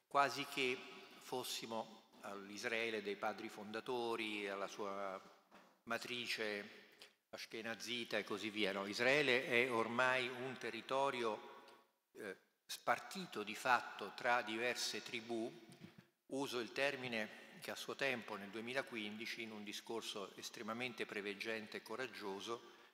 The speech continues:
il presidente dello Stato di Israele, Rivlin, pronunciò mettendo in guardia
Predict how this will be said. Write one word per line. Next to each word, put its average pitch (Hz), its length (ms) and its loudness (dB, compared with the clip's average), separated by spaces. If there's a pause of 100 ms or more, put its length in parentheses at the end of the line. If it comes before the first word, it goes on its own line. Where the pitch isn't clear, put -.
(340)
il 104 120 -12
presidente 117 600 -2
dello 95 200 -6
Stato 107 320 -4
di 101 120 -8
Israele, 107 800 -4 (100)
Rivlin, 113 800 -6
pronunciò 117 960 -2 (840)
mettendo 123 520 0
in 120 160 -2
guardia 110 580 6